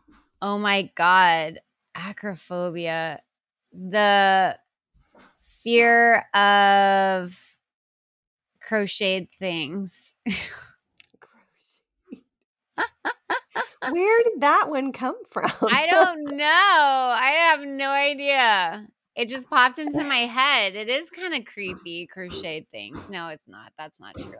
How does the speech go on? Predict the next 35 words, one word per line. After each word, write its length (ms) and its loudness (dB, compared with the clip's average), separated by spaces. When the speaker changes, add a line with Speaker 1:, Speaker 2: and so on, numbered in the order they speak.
Speaker 1:
I 120 0
bet 280 -2
you 120 -8
that's 240 -2
a 80 -14
fear, 340 -10
though. 500 -6
Speaker 2:
I 140 -2
mean, 220 -4
I, 240 0
I'm 160 0
sure 280 -2
there's 220 -2
a 60 -6
fear 320 -4
of 100 -8
everything. 1000 -8
Speaker 1:
Yeah. 300 -2
Crocheted 640 -4
things. 640 -10
Look 160 -12
it 80 -6
up, 120 0
Speaker 2:
There's 100 -2
Speaker 1:
people. 280 -2
Let 160 0
Speaker 2:
probably 40 0
Speaker 1:
us 40 0
Speaker 2:
also 300 0
Speaker 1:
know. 100 0
Speaker 2:
a 40 -2
love 420 2
of 160 -2
everything, 760 -6
too. 260 -10